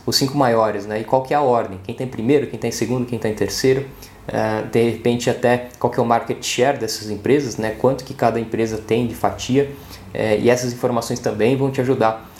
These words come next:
é, a você poder utilizar isso dentro de um processo seletivo e poder se destacar, por exemplo, na entrevista. A quarta forma que eu queria dividir aqui com vocês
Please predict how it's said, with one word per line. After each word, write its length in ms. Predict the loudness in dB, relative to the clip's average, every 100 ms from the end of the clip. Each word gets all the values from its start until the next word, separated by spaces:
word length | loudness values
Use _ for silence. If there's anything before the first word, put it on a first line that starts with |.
| -18 -10
é, 220 | -4 -2
a 60 | 0
você 640 | 2 2 2 2 2 0 -8 -12 -2
poder 220 | 2 2
utilizar 540 | 2 2 2 4 4
isso 200 | 4 -2
dentro 240 | -2 -2 -2
de 80 | -2
um 60 |
processo 420 | -2 0 0 -2
seletivo 580 | -2 -2 -2 -4 -4 -6 -12 -18 -20 -6
e 100 | -4
poder 300 | -2 2 2
se 100 | 0
destacar, 640 | -2 0 0 0 -2 -2 -16 -12 -2
por 100 | 0
exemplo, 340 | 2 0 -2
na 80 | -2
entrevista. 500 | 2 0 0 -6 -10 -6
A 60 | -2
quarta 340 | 4 4 4
forma 380 | 0 2 2 0
que 60 | -8
eu 40 |
queria 220 | -6 -4
dividir 360 | -4 -8 -4 -4
aqui 120 | -4
com 160 | -2 0
vocês 540 | 2 4 2 2 -6